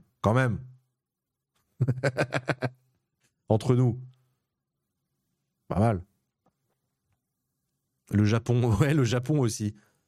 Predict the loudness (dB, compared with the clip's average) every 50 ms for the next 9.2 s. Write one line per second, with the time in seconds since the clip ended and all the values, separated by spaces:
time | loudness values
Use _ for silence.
0 | _ _ _ _ _ _ _ _ _ _ _ _ _ _ _ _ _ _ -2 2
1 | 2 2 2 2 -2 -4 -4 -4 -4 -4 -6 -6 -6 -2 -2 -2 0 0 0 0
2 | 0 0 0 2 0 0 0 0 0 -2 0 -2 -2 -2 -2 -2 -2 -2 -4 -8
3 | _ _ _ _ _ _ _ _ _ _ _ 0 2 2 2 2 -2 -4 -6 -6
4 | -4 -2 -2 -2 0 0 0 0 0 0 -2 -2 -4 -4 -2 -2 -2 -2 -4 -6
5 | -4 -4 -4 -4 -4 -4 -6 -6 -8 -8 -10 -10 -12 _ _ _ _ _ _ _
6 | _ _ _ _ _ _ _ 0 0 0 0 -2 -4 -4 -4 -6 -6 _ _ _
7 | _ _ _ _ _ _ _ _ _ _ _ 0 2 2 4 2 0 -2 -4 -4
8 | 0 0 0 0 2 2 2 2 2 0 0 0 -2 -2 -2 -2 0 0 0 0
9 | 0 -2 -6